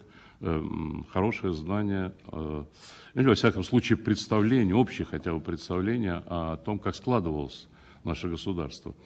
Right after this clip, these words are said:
И, конечно, этот стандарт, его вариативная часть должна обязательно предполагать и, э, наличие региональной истории, основных фактов, имен. Э, ну и, наконец, вы знаете, вот сейчас, э, м, Александр Наганович, мы, кстати,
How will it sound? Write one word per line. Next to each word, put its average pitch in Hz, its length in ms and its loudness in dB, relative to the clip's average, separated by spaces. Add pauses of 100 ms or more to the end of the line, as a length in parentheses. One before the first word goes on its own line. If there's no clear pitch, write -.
(220)
И, 101 160 2
конечно, 113 380 4
этот 90 180 -2
стандарт, 95 640 -2
его 90 180 2
вариативная 90 600 0
часть 117 260 -2
должна 92 280 -2
обязательно 87 480 -2
предполагать 85 840 -4
и, 87 240 -2 (480)
э, 80 280 0
наличие 87 720 0 (460)
региональной 90 640 4
истории, 69 440 -4 (540)
основных 95 540 0
фактов, 101 480 0 (260)
имен. 92 480 2 (720)
Э, 85 320 4
ну 131 140 10
и, 156 40 12
наконец, 139 480 8
вы 113 80 4
знаете, 117 300 4
вот 87 80 0
сейчас, - 400 -2
э, 95 40 -2
м, 85 640 -2
Александр 92 380 0
Наганович, 101 260 4
мы, 95 180 2
кстати, - 280 -4